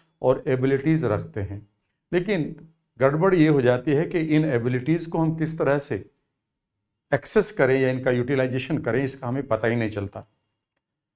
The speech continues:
तो मैं आपके साथ दस तरीके शेयर कर रहा हूँगा। ज़रूरी नहीं है कि आप दस के दस तरीके लगाएं। हो सकता है कि जब आप इन तरीकों के बारे में सुन रहे होंगे तो हो सकता है कि आपको दस में से सिर्फ दो ही तरीके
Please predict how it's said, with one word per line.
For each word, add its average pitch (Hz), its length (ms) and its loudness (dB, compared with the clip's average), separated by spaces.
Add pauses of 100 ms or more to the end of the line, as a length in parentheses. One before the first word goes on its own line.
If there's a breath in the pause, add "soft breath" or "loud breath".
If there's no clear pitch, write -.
(440)
तो 151 80 6
मैं 156 160 4
आपके 147 400 4
साथ 175 320 -2
दस 147 400 0
तरीके 127 400 0 (400)
शेयर 120 340 4
कर 110 140 0
रहा 101 180 -2
हूँगा। 98 300 -6 (560)
ज़रूरी 160 320 2
नहीं 208 160 -2
है 208 100 -4
कि 190 140 -4
आप 131 280 0
दस 131 220 0
के 151 140 -2
दस 131 280 -2
तरीके 123 320 -2
लगाएं। 107 380 0 (880)
हो 180 80 2
सकता 160 320 2
है 143 160 2
कि 143 200 -2 (320)
जब 147 220 2
आप 131 240 4
इन 127 160 -4
तरीकों 147 400 0
के 156 140 0
बारे 117 280 2
में 120 200 -4
सुन - 520 -4
रहे 123 260 2
होंगे 107 360 -2
तो - 560 -8
हो 156 140 0
सकता 156 320 0
है 151 120 2
कि 143 140 -2
आपको 117 300 2
दस 120 240 0
में 127 80 -2
से 135 120 -8
सिर्फ 127 220 -6
दो 120 200 -2
ही 170 120 0
तरीके 120 500 -2